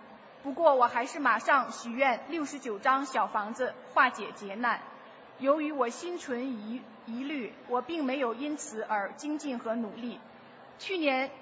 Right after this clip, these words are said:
十月中旬，我们搬入新家，刚搬家不久，我就梦到在梦里有人紧紧地搂着我的脖子，我无法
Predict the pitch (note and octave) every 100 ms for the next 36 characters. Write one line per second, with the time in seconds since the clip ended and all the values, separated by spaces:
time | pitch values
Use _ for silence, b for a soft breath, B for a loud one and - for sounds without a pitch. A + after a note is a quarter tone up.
0 | - - - - - - - C4 D#4 B3
1 | E4+ E4 E4 B3+ G#3+ A3 - A#3 G#3+ A3
2 | D4+ D#4 D4 A3 - D4 C#4 C#4 C4+ -
3 | - - - - F4+ F4+ F4 E4+ E4+ D#4+
4 | E4+ C4+ A#3 D#3+ F#3 - - A#3+ A3+ C4+
5 | D4 C#4 A#3+ G#3+ - - - C#4+ D#4+ E4
6 | A#3+ G#3+ G3+ - B3 A#3+ G#3+ A3 B3 -
7 | A#3+ D4 C4+ A3 A3 G#3 G#3+ A3 G#3 B3
8 | B3+ A3 A#3 A3 G3 A3+ C4+ A3 - B
9 | B - A#3+ A#3+ A#3 C4 - C4